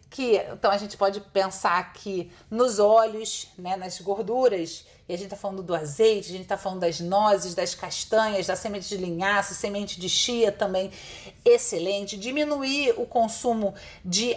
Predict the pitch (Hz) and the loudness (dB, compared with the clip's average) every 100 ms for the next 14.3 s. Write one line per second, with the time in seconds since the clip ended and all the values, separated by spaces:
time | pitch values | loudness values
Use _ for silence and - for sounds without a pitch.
0 | - - - - 277 - - 226 233 - | -2 -6 -4 -6 -8 -4 -2 -2 -6 -10
1 | - - 202 208 202 196 175 208 190 185 | -12 -8 -2 2 2 0 -8 -2 0 2
2 | 175 175 208 214 220 196 185 196 190 185 | 0 0 -2 2 2 2 0 0 -4 -2
3 | - 165 185 202 190 202 277 285 254 277 | -2 0 2 2 0 -4 -4 -2 0 -2
4 | 233 - 247 214 240 247 233 208 - 226 | -4 2 2 2 -8 -8 -6 -6 -6 -10
5 | 214 185 165 196 196 185 175 - - - | -6 -2 2 2 2 0 -4 -14 -20 -6
6 | 208 220 - 240 220 220 - - 220 190 | -2 -2 0 2 0 -2 -16 -6 -4 -2
7 | 233 214 180 240 269 254 220 214 208 208 | -2 -2 6 6 6 2 -2 -8 -6 -4
8 | 196 185 170 170 196 202 202 202 - _ | -2 -4 -2 0 4 4 2 0 -12 _
9 | 226 220 214 208 202 208 196 185 208 220 | 0 0 -2 -6 -6 -10 -10 -12 -12 -10
10 | 214 196 202 214 - - - - 202 202 | -8 -8 -8 -10 -14 -20 -18 -2 4 4
11 | 202 - 196 185 - 220 220 233 220 233 | 4 4 4 2 0 -4 -2 -6 -4 -8
12 | - 220 214 220 208 196 202 196 190 196 | -6 -8 -4 -2 0 -2 2 4 2 -2
13 | - - 208 190 190 185 160 147 165 - | -14 -8 0 2 2 -4 -8 -8 -4 2
14 | 226 208 | 4 4